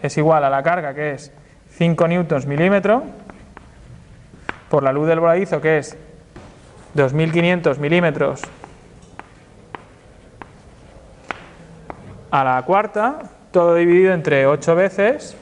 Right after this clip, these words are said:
doscientos diez mil newtons milímetro cuadrado, que es el módulo de elasticidad del acero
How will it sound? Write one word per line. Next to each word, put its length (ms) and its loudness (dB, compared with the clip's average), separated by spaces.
doscientos 640 0
diez 160 2
mil 460 -2
newtons 500 0
milímetro 280 -2
cuadrado, 360 2
que 80 -6
es 80 -12
el 80 -8
módulo 160 -4
de 60 0
elasticidad 360 -2
del 80 2
acero 360 0